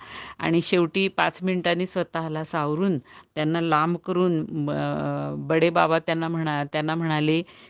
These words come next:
की, "कसं काय रे तू परत आलास? मी तुझी वाट पाहत होतो." तेव्हा छोटे बाबांच्या लक्षात आलं की हे काही आपल्यावर रागवले नाही आहेत, हे तर रडतायत. आणि मग त्यांनी आपली सगळी हकीकत सांगितली की कसा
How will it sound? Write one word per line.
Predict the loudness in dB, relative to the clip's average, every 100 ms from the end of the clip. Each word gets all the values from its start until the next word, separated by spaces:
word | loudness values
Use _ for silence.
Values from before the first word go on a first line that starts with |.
| _
की, | -6 -2 -2 -4 -4
"कसं | -2 0
काय | 2 4
रे | 4 0
तू | -2 -6
परत | -2 -2 0 -4
आलास? | -4 -4 -6 -6
मी | -8
तुझी | -8 -6 -6
वाट | -2 -2 -2 -4
पाहत | 0 0 0
होतो." | -2 0 0 -2 -12 -20 -12 -4
तेव्हा | 0 2 4 2 0 -8 -20 -6
छोटे | -4 -2
बाबांच्या | 2 2 2 0 0
लक्षात | 0 -2 -4 0
आलं | 2 2 0
की | -2
हे | -2 -4
काही | -2 0
आपल्यावर | 0 2 2 2
रागवले | 2 0 0 0 0
नाही | 0 0 -2
आहेत, | -4 -6
हे | -8
तर | -6 -4
रडतायत. | 0 0 2 2 0 -2 -16 -20 -20 -8
आणि | -4 0
मग | 2 2 0
त्यांनी | 0 2 2 2 0
आपली | -2 -4 -8
सगळी | -6 -4 -2
हकीकत | -2 -6 -10 -4 -4 -2
सांगितली | 0 2 0 2 0
की | 0 -4
कसा | -4 -6 0 2 2